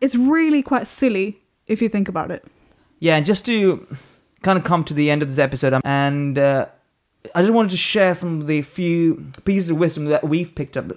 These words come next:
Speaker 2: certainly I've picked up, when I've listened to a few podcasts on marriage. And, uh, a theme that has developed is s-, making time, separating time out of a day for spouses with each other and spouses with their children too. Now,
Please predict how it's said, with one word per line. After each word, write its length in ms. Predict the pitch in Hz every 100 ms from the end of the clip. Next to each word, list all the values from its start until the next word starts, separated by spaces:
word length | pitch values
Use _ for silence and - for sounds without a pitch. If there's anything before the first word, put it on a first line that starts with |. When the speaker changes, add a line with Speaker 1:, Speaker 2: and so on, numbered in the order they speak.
| -
Speaker 2:
certainly 260 | 170 143 139
I've 220 | 156 147
picked 180 | 131 135
up, 180 | 117 95
when 280 | 143 160
I've 180 | 143 135
listened 340 | 143 143 143 131
to 140 | 147
a 40 | 131
few 180 | 156
podcasts 640 | 147 - 127 - 131 120 -
on 200 | 131 120
marriage. 480 | 117 113 113 110 - _ _ _ _ _ _ _ _ _ _ _ -
And, 320 | 147 151 147
uh, 220 | 143 135 - _ _ _ _ -
a 120 | 170
theme 540 | - 220 233 185 160
that 100 | 156
has 120 | 147
developed 600 | 131 147 131 151 127 - - -
is 720 | 139 139 131 - - - -
s-, 180 | - -
making 480 | 156 208 226 220 202
time, 600 | - 156 123 107 110 - -
separating 920 | - 214 214 214 196 202 190 185 185
time 320 | - 175 160 139
out 160 | 135
of 80 | 165
a 40 |
day 440 | 165 131 113 117 - _ _ _ _ _ _ _ _ _
for 400 | - - 185 180
spouses 460 | 185 156 139 143
with 120 | 143 147
each 160 | 135
other 200 | 139 127
and 180 | 127 131
spouses 400 | - 147 135 139
with 80 | 131
their 80 | 131
children 320 | 139 123 117
too. 180 | 120 101
Now, 220 | 147